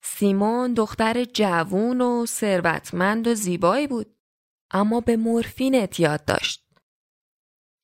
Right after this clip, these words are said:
علت ازدواج کامو باهاش این بود که مورفین رو ترک کنه، اما بعد از دو سال زندگی هر کدومشون روابط عاشقانهٔ خودش رو داشت و بنابراین به خاطر این خیانت‌ها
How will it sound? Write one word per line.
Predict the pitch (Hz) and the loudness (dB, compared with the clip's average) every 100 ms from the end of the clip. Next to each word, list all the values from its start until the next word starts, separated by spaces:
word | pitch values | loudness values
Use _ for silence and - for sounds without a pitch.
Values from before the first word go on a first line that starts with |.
| - | 0
علت | 196 233 294 339 | 2 2 -2 2
ازدواج | 320 277 226 220 220 233 247 | 0 0 0 0 2 0 -2
کامو | 233 214 202 208 | 0 0 0 2
باهاش | 202 202 208 | 0 0 0
این | 220 220 | 0 0
بود | 208 208 202 _ | 0 0 -2 _
که | 233 | 2
مورفین | 220 226 220 - 285 | 2 0 -2 -2 0
رو | 285 | 0
ترک | - 185 156 - | 2 2 2 0
کنه، | - 156 - - _ _ _ | 0 2 0 -6 _ _ _
اما | 190 208 202 | 0 2 2
بعد | 202 196 | 0 0
از | 180 165 - | 0 -2 0
دو | 208 | 0
سال | 254 269 277 262 | 2 0 0 0
زندگی | 226 202 190 190 208 | 0 0 0 0 0
هر | 220 220 247 311 - | -2 -2 -2 -2 -6
کدومشون | - 240 247 302 320 302 285 285 285 - _ _ - | -2 0 2 2 0 0 0 0 -2 -10 _ _ 2
روابط | 208 202 214 269 311 | 2 2 0 -2 0
عاشقانهٔ | 277 254 233 208 220 269 | -2 0 0 2 0 0
خودش | - 320 370 302 | 0 0 0 -2
رو | 208 | 2
داشت | 165 - - - _ _ _ _ _ _ _ _ _ _ _ | 2 0 -4 -6 _ _ _ _ _ _ _ _ _ _ _
و | 135 | 0
بنابراین | 165 156 147 143 147 175 240 233 | 2 2 0 2 0 2 0 0
به | 220 | 0
خاطر | - 196 196 220 214 | 2 0 2 0 0
این | - 294 330 | 2 2 2
خیانت‌ها | - 262 240 214 185 170 202 175 - | -2 0 2 2 0 -2 0 0 0